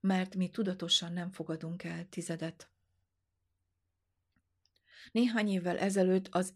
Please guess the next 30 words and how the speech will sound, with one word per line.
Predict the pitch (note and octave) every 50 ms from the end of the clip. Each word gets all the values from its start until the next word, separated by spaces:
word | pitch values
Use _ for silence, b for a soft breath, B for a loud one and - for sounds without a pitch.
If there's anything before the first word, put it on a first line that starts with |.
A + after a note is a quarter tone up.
| G#3+ A3
X | A3+ - - -
Y | G#3+ G#3+ - - - F3+ F3+ F3+ F3+
tanácsa | - F3+ F3+ F3+ F3 F3 F#3 - F#3 -
úgy | - G#3+ A3 F#3
döntött, | F3+ F3 F3 F3 - F#3 F#3+ F#3+ B B B B B B B B B
hogy | - F#3 F#3+
ne | G3 G#3+ A#3+ B3
fogadjunk | - - F#3 F#3 F3+ F3 F3+ F3+ E3+ F3 F#3
el | E3+ E3+ E3+ F3 E3+
tized | - - G3 F#3+ - E3+ D#3+ -
adományokat. | - F3 E3+ F3 E3+ E3+ E3 E3 E3+ F3 D#3+ - E3 E3+ - - - _ _ _ _ _ _ _ _ _ _ _ _ _ _ _ _ _ _ _
Bár | - F#3 G3+ F#3+ G3 F#3+
a | F#3 F3+
hetednapi | F3+ A#3 A#3 A#3 A#3 G#3+ G3 F#3 F3 F3+ - F#3 - -
adventista | G3 G#3 G3 F#3+ F#3 F3 F#3 F3 F3+ - - - - -
egyház | - F#3 F3 - - - D#3+ E3 E3+ F3
nem | F3+ G3 A3+ A#3
támogat | G#3 - F#3 F3 E3+ E3 E3+ F3 E3 E3 -
bennünket, | - F3 E3 F3 F3 F3 F3 - F#3+ G3+ G3+ - b b b b b b b b b b b b b b _
azt | - A3 A#3 - -
javasoljuk, | - F#3 F3+ F3+ F3+ - - E3+ E3+ F3 F3+ F#3 F#3 - - _ - _ _
hogy | - F#3 F#3+ F#3+
a | F3+ F#3
tagok | - G3+ F#3 F#3 F#3 F3+ F3+ - - _
küldjék | - - G#3+ A3+ G#3 G3 F3+ F3 - -
el | F3 F3 F3 F3+ F#3 - _ _
a | - F#3 F#3
tizedüket | - G3 F#3+ F#3+ F#3 F3 F3 E3+ - - E3 E3 - - _
az | - E3+ E3 -
egyháznak. | - - E3 - - - E3 E3 E3 F3 E3+ E3 F3+ - -